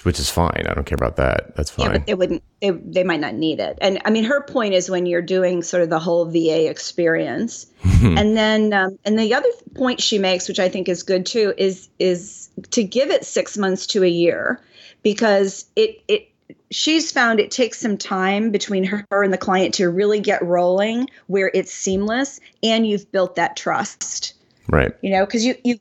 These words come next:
Speaker 2: I think you go into this and you wanna choose someone who's trustworthy,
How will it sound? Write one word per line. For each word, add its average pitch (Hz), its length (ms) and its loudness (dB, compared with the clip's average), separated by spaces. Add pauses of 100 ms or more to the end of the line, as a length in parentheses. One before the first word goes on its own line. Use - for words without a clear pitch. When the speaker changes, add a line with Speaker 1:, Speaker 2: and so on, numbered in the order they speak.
(140)
Speaker 2:
I 262 140 0
think 330 200 -4
you 262 80 -2
go 202 200 2
into 220 180 0
this 170 240 0
and 180 100 0
you 190 120 2
wanna 202 200 0
choose 302 360 0
someone 196 400 2
who's 180 320 0
trustworthy, 175 1400 0